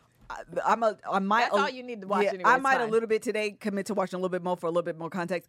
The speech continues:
Speaker 1: I don't need no more context.
Speaker 2: No.
Speaker 1: It's enough.
Speaker 2: That's enough.
Speaker 1: I probably won't never watch another
Speaker 2: Mm-mm.
Speaker 1: episode of this show again.
Speaker 2: Yes. It's
Speaker 1: This
Speaker 2: fine.
Speaker 1: is all I need to know.
Speaker 2: No. I'm gonna tune in for the reunion, which is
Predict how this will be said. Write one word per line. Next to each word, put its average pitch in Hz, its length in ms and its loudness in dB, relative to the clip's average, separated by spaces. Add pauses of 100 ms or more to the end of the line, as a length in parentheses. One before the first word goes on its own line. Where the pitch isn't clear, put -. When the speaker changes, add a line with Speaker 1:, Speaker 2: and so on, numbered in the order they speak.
(100)
Speaker 1:
I 269 80 4
don't 190 120 -2
need 165 120 -10
no 160 80 -8
more 156 120 -8
context. 175 320 -2
Speaker 2:
No. 107 160 -10 (140)
Speaker 1:
It's 277 140 2
enough. 175 280 -8
Speaker 2:
That's 226 340 -8
enough. 156 360 -10
Speaker 1:
I 220 80 4
probably 240 280 -2
won't 214 300 -4
never 233 280 0
watch 220 200 2
another 202 240 0
Speaker 2:
Mm-mm. 190 40 2
Speaker 1:
episode 185 480 -2 (160)
of 185 180 2
this 185 140 -4
show 165 340 -2 (240)
again. 160 500 -2
Speaker 2:
Yes. 151 440 -10 (240)
It's 170 120 -6
Speaker 1:
This 220 140 4
Speaker 2:
fine. 151 100 -4
Speaker 1:
is 202 40 0
all 185 140 0
I 175 60 0
need 165 200 -8
to 147 80 -12
know. 147 140 -10 (100)
Speaker 2:
No. 160 260 -10 (360)
I'm 185 240 -2
gonna 185 200 -10
tune 185 220 -12
in 170 140 -12
for 180 240 -8
the 160 80 -10
reunion, 160 580 -14
which 156 180 -14
is 156 120 -12